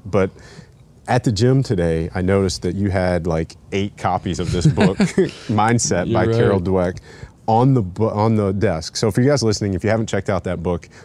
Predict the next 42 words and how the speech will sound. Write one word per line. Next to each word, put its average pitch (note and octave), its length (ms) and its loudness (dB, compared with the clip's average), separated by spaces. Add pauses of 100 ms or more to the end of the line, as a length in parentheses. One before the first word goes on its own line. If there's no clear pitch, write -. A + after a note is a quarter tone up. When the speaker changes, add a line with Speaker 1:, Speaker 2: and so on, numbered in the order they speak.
(100)
Speaker 1:
we'll G#2 80 2
have G#2 80 2
a F#2+ 100 0
link F#2+ 240 -2
to F#2 180 -2
it, F2 140 -4 (120)
uh, E2+ 220 -6
on F#2+ 200 0
the, E2+ 300 -2 (100)
the F2 80 -8
blog F2 260 -2
post, E2+ 300 -6
but E2 140 -10
definitely G2+ 300 -2
check F2 200 -6
it E2+ 60 -4
out. E2 260 -6 (720)
What's A2+ 680 -4
the B2+ 180 -2
story F#2+ 480 -4
with E2+ 440 -6 (260)
so - 220 -6
many F2 180 -4
copies E2+ 440 -8
of D#2+ 100 -10
this D#2 160 -10
book D#2+ 260 -10
on D#2+ 140 -8
the, D#2 260 -10
the F2+ 100 -8
desk D#2+ 340 -6
at E2 80 -8
the D#2 80 -10
gym? D#2 320 -6
Speaker 2:
I'm G#2 100 -2
so A#2+ 260 0
glad G#2+ 280 2
you G2 80 2
saw G#2 280 0
that. G#2 220 0 (160)
Um, G#2+ 260 0
first C#3 400 2